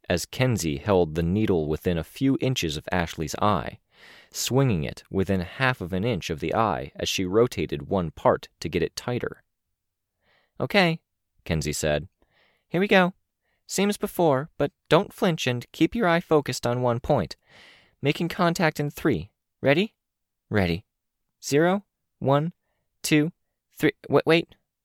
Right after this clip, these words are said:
Ashley stayed stock still, waiting.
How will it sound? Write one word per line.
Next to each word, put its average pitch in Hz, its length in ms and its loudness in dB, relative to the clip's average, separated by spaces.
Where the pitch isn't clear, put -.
Ashley 90 360 0
stayed 82 360 -2
stock 120 360 -2
still, 87 500 0
waiting. 76 400 -2